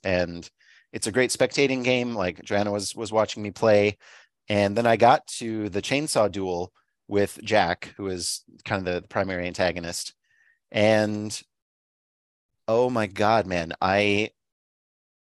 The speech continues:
have not been that frustrated in a long time or since,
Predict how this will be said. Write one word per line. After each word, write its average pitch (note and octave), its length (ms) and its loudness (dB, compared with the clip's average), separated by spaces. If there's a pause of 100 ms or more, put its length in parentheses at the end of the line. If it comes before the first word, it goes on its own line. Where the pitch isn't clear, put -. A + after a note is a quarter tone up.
(120)
have A2 200 -2
not A2 240 2
been A2+ 260 0
that G2+ 220 4
frustrated F2+ 680 -4
in F#2 340 -8
a F2+ 100 -2
long F#2+ 300 -2
time F2+ 460 -2
or A2 200 -2
since, - 600 -6